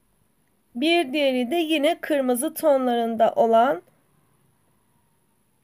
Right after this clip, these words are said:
Şöyle ikisini de yan yana koyuyorum ki arkadaşlarım gayet güzel ürünleri görün diye. Yine bunlar da yirmi yedi Mayıs Perşembe günü gelecek aktüel ürünleri. Erkenden çektim sizler için.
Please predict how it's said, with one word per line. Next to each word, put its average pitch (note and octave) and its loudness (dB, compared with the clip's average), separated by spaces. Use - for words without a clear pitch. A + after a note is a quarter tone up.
Şöyle D#4+ 0
ikisini E4+ -2
de D#4+ 4
yan D#4 6
yana D4 2
koyuyorum D#4+ 2
ki D#4+ 0
arkadaşlarım C#4+ 2
gayet C#4 4
güzel C4+ 4
ürünleri C#4 0
görün B3+ 4
diye. A#3 2
Yine D4 2
bunlar D4 2
da D#4 6
yirmi C#4+ 0
yedi C#4+ 0
Mayıs D4 0
Perşembe C4+ 0
günü C4+ -4
gelecek C4+ -2
aktüel C4+ 2
ürünleri. A3+ -2
Erkenden D#4+ 2
çektim C#4+ -4
sizler A3 -2
için. D#4+ -4